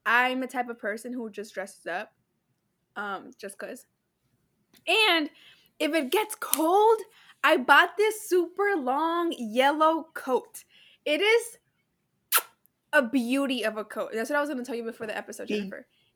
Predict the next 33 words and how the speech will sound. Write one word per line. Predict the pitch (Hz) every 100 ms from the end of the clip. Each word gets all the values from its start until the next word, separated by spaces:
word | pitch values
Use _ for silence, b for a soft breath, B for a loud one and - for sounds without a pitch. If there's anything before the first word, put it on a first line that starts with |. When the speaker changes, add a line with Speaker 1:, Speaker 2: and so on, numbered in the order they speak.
| -
Speaker 1:
If | 285
it | 403 -
gets | 427 427
cold, | - - 294 269 202 196 262 _ _ _ _ _ _ _ _ _ _ _ _ _ _ _ - - _ _ _ _ _ _ 233
I | 247
can | 330 277
go | 262 262
see | 277 269
Christmas | - 262 269 285 -
lights | 302 311 - - - _ _ _ _ _ _
in | 240 240
that | 233 208 -
coat | 240 202 - -
and | 214
be | 214
like, | 190 -
"Ooh, | 226 214 _ _ _ _ -
la | 208
la." | 214 202 190
Speaker 2:
Oh, | 226 254
and, | 269 247
uh, | 214 185 - - _
at | 220 233
a | 226 208 202 208 _ _ _ _ _ _ _ _ _ -
Speaker 1:
Mm-hmm. | 254 247 240 208 - _
Speaker 2:
uh, | 226 220
what's | 202 226
his | 247
face? | 277 277 285 - - - -
College | 254 247
Speaker 1:
Mm-hmm. |
Speaker 2:
Station? | 254 311 403 427 - _ _ -
Speaker 1:
Mm-hmm. | 247 254 240